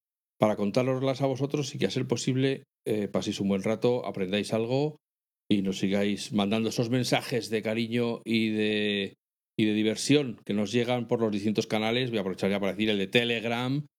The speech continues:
Acordaos que tenemos un canal en Telegram, eh, que es arroba no sé qué es,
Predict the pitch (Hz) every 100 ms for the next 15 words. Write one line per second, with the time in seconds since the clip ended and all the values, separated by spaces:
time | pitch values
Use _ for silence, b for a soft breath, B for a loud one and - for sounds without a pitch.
0 | _ 101 107 104 107 110 107 113 113 113
1 | 117 - _ _ 117 113 120 117 104 131
2 | 131 123 120 120 131 196 - _ _ _
3 | _ - 120 107 120 - 113 110 113 107
4 | 113 110 110 110 - _ _ _ _ -
5 | 107 - 95 95 107 -